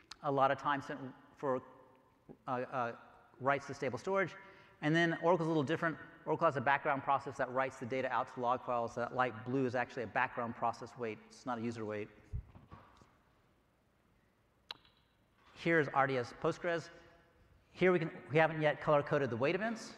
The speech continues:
So even though it's the same load, the wait event color, colors are a little different. So soon we'll be adding the wait event colors, so this will look like the other ones. But I can see here I'm using more C P U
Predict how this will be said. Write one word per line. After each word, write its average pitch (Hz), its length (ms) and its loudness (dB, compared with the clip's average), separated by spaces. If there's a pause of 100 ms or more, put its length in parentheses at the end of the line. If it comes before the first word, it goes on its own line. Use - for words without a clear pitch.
So 127 440 2
even 156 180 0
though 151 80 6
it's 139 100 -2
the 139 80 -6
same 139 300 -2
load, 170 320 2 (280)
the 131 60 -6
wait 147 160 4
event 139 240 2
color, 135 340 0 (200)
colors 139 280 2
are 131 40 0
a - 20 0
little 123 220 0
different. 147 300 -2 (160)
So 127 320 -4 (140)
soon - 440 -8
we'll 156 100 -4
be 135 120 -2
adding 131 360 0 (380)
the 135 60 -6
wait 135 140 0
event 131 200 -4
colors, 127 320 -2
so 120 100 -8
this 110 200 -8
will 127 100 -2
look 127 120 -2 (200)
like 120 180 -4
the 117 120 -6
other 120 120 -2
ones. 101 260 -8 (400)
But 151 100 6
I 156 40 8
can 170 140 0
see 220 220 -2
here 214 200 2
I'm 165 120 2
using 143 260 0
more 147 180 2
C 147 180 -6
P 147 120 -10
U 165 320 0